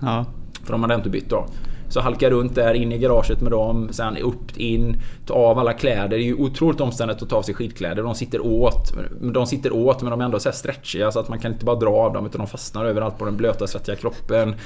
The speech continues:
Speaker 2: Sen ska det hängas upp, men då är det någonting annat som man har hängt upp tidigare som är i vägen, som man måste ta bort för att hänga upp det som är, du vet, så här, va? Och så
Speaker 1: Kör,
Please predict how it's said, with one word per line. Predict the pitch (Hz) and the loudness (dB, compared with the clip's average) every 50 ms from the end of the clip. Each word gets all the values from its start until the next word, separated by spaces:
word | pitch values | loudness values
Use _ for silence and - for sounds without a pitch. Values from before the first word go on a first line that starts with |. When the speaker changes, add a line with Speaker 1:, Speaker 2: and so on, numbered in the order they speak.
| - - - - - - | -12 -12 -12 -12 -14 -12
Speaker 2:
Sen | - - | -10 -6
ska | - 117 | -2 0
det | 117 113 | 0 2
hängas | 127 123 120 117 - | 2 0 -2 -2 -2
upp, | - 131 131 135 131 131 - - 123 | 0 0 0 0 -2 -6 -10 -6 -4
men | 127 120 | -2 0
då | 120 123 | 2 2
är | 127 | 2
det | 135 | 2
någonting | 143 139 123 - 127 127 | 0 -2 -2 -2 -2 -2
annat | 127 117 113 - | -2 -2 -2 -4
som | 120 | -4
man | 117 110 | -4 -4
har | 104 | -4
hängt | 120 113 117 | -4 -4 -6
upp | 117 - - | -6 -6 -4
tidigare | - 127 117 104 101 101 104 101 | -4 -2 -2 0 0 0 0 0
som | - 113 | -2 -4
är | 107 107 | -4 0
i | |
vägen, | 104 110 104 98 98 98 104 110 104 | 2 2 2 2 0 -2 -2 -2 -2
som | 107 | -2
man | 107 107 | -4 -4
måste | 101 104 107 | -4 -4 -6
ta | - - 101 | -4 -4 -2
bort | 95 107 123 156 - - - - - - - - - - - - - | 0 0 0 0 -2 -6 -14 -14 -14 -14 -14 -14 -14 -14 -16 -12 -6
för | - - | -2 -2
att | 117 - | -2 0
hänga | 131 127 117 | 0 0 -2
upp | 107 - | 0 0
det | - - - | 0 0 0
som | - 110 110 | 0 -2 -4
är, | 104 104 101 98 71 - | -4 -2 -2 -4 -4 -4
du | - 110 | -2 -2
vet, | 107 98 - - - | -2 -2 -4 -6 -6
så | - 107 | -4 -2
här, | 95 | -2
va? | 82 104 131 127 - - - - - - | -2 -2 -4 -4 -8 -12 -16 -16 -12 -6
Och | - | -4
så | 113 | -2
Speaker 1:
Kör, | 143 123 104 - 120 131 135 120 120 | -2 -2 -2 -4 -4 -4 -4 -4 -6